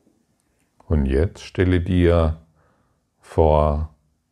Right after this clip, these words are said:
stelle dir genau das vor, was jetzt dir durch diese folgenden Zeilen gegeben wird. Erlaube dir,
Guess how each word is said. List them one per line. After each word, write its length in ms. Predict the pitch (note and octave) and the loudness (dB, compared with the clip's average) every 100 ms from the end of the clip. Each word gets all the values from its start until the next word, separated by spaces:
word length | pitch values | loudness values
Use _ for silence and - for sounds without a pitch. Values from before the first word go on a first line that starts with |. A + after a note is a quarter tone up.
| _ _ _ _ _ _ F2 | _ _ _ _ _ _ -4
stelle 200 | E2+ E2 | -2 0
dir 300 | E2+ D#2+ D2+ | 2 0 0
genau 480 | - D#2 D#2 F2+ | -4 -2 -2 -2
das 360 | G2 F2 E2+ - | -2 -2 -4 -6
vor, 560 | - E2 D2+ D2 D2+ - _ _ _ _ _ _ _ _ _ _ _ _ _ _ _ _ _ _ _ | -6 -2 -2 -2 -6 -10 _ _ _ _ _ _ _ _ _ _ _ _ _ _ _ _ _ _ _
was 220 | - D#2+ | -4 -4
jetzt 600 | - E2+ E2+ - _ - - _ _ _ _ - | 2 0 0 -14 _ -20 -20 _ _ _ _ -8
dir 440 | D#2+ D#2+ E2 E2+ | -2 2 2 0
durch 260 | E2 D2 C#2 | 0 -4 -4
diese 280 | D#2+ C#2+ C#2+ | -10 -6 -6
folgenden 680 | - D#2+ G2+ G2+ G2 F#2 | -2 -2 -2 -4 -4 -4
Zeilen 800 | - D2+ C#2 C#2 D2 D2 D2 D#2 _ _ _ | -4 -4 -2 -4 -4 -6 -6 -10 _ _ _
gegeben 600 | F2+ F2 D#2+ C2 C2 B1 | -12 -6 -4 -4 -6 -10
wird. 160 | B1+ - _ - _ _ _ _ _ _ _ _ _ _ | -12 -14 _ -20 _ _ _ _ _ _ _ _ _ _
Erlaube 540 | D#2 D2 C2 F2 F#2+ | -2 0 2 0 0
dir, 560 | E2+ F2 D#2+ D2+ D#2 D#2+ | -4 -2 -2 -2 -2 -4